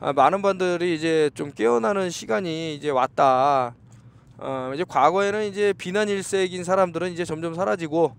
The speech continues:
어, 좀 상식적인 거, 어, 으로 생각을 하면서, 어, 진실의 문에 한 발짝 더 다가가는, 아, 그런 것들이 보인다. 참 기쁩니다.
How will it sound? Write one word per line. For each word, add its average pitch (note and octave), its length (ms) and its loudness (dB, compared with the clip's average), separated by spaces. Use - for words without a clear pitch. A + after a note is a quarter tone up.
어, C3+ 500 -4
좀 C#3+ 220 -6
상식적인 F3+ 680 -4
거, D3+ 200 2
어, C#3+ 320 -4
으로 D3 260 2
생각을 F#3+ 380 -2
하면서, F3+ 460 -2
어, C#3 140 -4
진실의 D#3+ 1000 0
문에 D3 380 -4
한 E3+ 160 -4
발짝 F3 320 2
더 C#3+ 260 0
다가가는, D3+ 720 -2
아, C3+ 180 -2
그런 D#3 220 -4
것들이 D#3+ 260 -2
보인다. B2+ 760 -4
참 E3+ 180 -10
기쁩니다. F#3 600 0